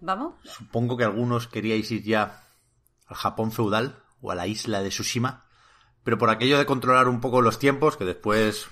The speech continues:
Speaker 2: no, no, nos, nos atropellamos un poquitín, empezamos con el otro, Marta, empezamos con Ublets,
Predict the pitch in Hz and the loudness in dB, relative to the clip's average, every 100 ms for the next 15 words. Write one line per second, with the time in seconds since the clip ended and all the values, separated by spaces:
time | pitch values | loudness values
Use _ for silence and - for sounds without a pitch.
0 | - 110 104 101 101 101 104 95 - - | -14 -8 -8 -6 -8 -6 -6 -8 -12 -20
1 | 104 - _ 101 92 107 98 107 113 127 | -20 -20 _ -12 -4 -4 -2 2 6 6
2 | 123 123 117 107 131 147 - - - - | 4 0 -2 0 0 0 -8 -20 -20 -20
3 | _ 110 113 156 175 165 107 90 95 117 | _ -4 2 4 6 6 4 2 2 2
4 | 98 85 113 131 156 135 117 _ _ _ | 2 -2 -2 4 4 4 -4 _ _ _
5 | _ _ _ 131 156 175 - - - | _ _ _ -2 0 -2 -4 -10 -12